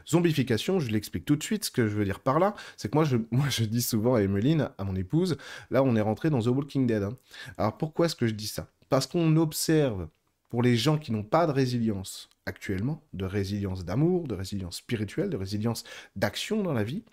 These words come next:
Hein, ça veut pas dire que, par exemple, si vous savez pas ce que vous faites ac-, actuellement ou ce, ce que vous ferez dans deux mois, ça veut pas dire que vous avez pas de résilience. Ça, c'est un autre problème, hein. Je parle vraiment de résilience au sens où, où,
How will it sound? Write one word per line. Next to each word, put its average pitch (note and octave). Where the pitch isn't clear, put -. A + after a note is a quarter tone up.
Hein, F3
ça A2+
veut G2
pas B2+
dire D3
que, -
par -
exemple, B2+
si -
vous B2+
savez C3
pas C3
ce -
que -
vous A2
faites A#2+
ac-, G2+
actuellement A#2
ou A2+
ce, G#2
ce -
que -
vous A2
ferez -
dans G#2+
deux G2+
mois, F3
ça -
veut G2
pas B2
dire D3+
que D3+
vous A#2
avez G#2+
pas C#3+
de B2
résilience. B2
Ça, -
c'est -
un G2
autre D#3
problème, A#2
hein. C3+
Je -
parle F#2
vraiment B2
de G#2+
résilience B2
au G2+
sens D3
où, D3
où, -